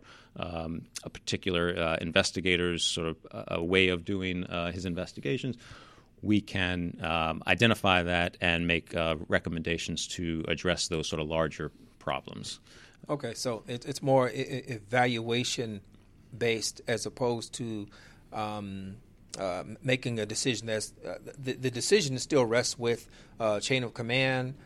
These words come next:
Speaker 2: uh, with regard to any findings that you may present.
Speaker 1: Correct. Yeah, both in terms of, uh, our,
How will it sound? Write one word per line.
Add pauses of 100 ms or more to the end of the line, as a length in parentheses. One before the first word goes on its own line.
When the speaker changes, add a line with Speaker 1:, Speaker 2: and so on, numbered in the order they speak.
(260)
Speaker 2:
uh,
with
regard
to
any
findings
that
you
may
present. (400)
Speaker 1:
Correct.
Yeah,
both
in
terms
of,
uh,
our,